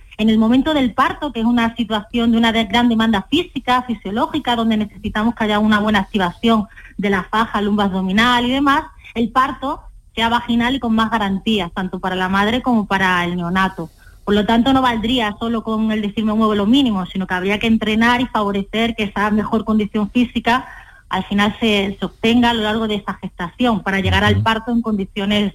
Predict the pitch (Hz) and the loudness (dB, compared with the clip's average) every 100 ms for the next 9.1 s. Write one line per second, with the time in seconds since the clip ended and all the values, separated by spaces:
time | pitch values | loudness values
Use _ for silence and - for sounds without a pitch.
0 | - 180 190 202 226 220 202 240 240 190 | -8 -8 -4 -2 2 2 2 0 -2 -6
1 | 170 160 - - 147 151 151 - 214 - | -6 -8 -12 -4 2 4 2 2 0 2
2 | 185 190 214 196 190 - 170 147 139 131 | 0 0 0 0 0 0 0 2 0 0
3 | 151 151 147 131 135 131 127 131 147 123 | -2 -2 -4 -2 0 0 -2 -2 -2 -2
4 | 131 175 160 175 160 147 135 127 165 156 | -2 -2 0 0 0 -2 -2 -2 -2 -2
5 | 165 151 151 170 - - - - - 127 | -2 0 0 0 -4 -20 -20 -20 -8 0
6 | 131 127 127 131 131 123 127 139 139 131 | 2 2 0 -2 0 0 0 0 0 2
7 | 135 117 170 - 185 185 180 - 147 143 | 0 0 -2 2 2 2 0 -8 -4 -2
8 | 143 147 - 143 139 160 170 131 101 98 | -2 -4 -4 -2 0 0 2 0 -2 -2
9 | 85 | -2